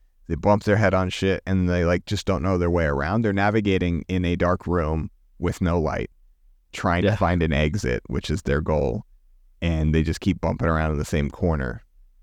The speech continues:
Speaker 2: Yeah. And, oh, and then a lot of times too, is you'll get this as well is, "Well, this worked for me at one point, so they think it's gonna work again."
Speaker 1: Well, it
Speaker 2: And
Speaker 1: didn't
Speaker 2: then
Speaker 1: work.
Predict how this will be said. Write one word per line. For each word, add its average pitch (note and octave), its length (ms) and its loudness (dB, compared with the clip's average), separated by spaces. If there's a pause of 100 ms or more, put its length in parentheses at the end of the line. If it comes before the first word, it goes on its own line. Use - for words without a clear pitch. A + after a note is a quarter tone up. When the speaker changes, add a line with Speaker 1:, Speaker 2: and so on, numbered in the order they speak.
(600)
Speaker 2:
Yeah. A#2+ 400 -2
And, B2+ 200 -4
oh, C3 80 0
and C3+ 220 0
then C#3 380 0
a A#2 100 -2
lot B2 200 2
of B2+ 60 -2
times A#2 320 -2
too, B2+ 200 -2
is G#2 180 -2
you'll A2 140 2
get G#2+ 220 0
this G2 260 -2
as F#2+ 260 -2
well G2+ 300 2
is, F#2 240 -2 (480)
"Well, A#2+ 100 0
this C#3+ 220 0
worked A#2+ 400 0
for A#2 140 0
me G#2+ 160 4
at F2+ 100 2
one G2+ 320 0
point, F2+ 280 0
so G2+ 80 0
they F#2+ 60 4
think G2 140 2
it's F2+ 80 -2
gonna F2+ 140 0
work F2 220 -2
again." D#2+ 340 -6 (200)
Speaker 1:
Well, A#2+ 180 4
it - 20 4
Speaker 2:
And G#2+ 60 0
Speaker 1:
didn't A#2 140 2 (140)
Speaker 2:
then - 80 -2
Speaker 1:
work. A#2+ 140 0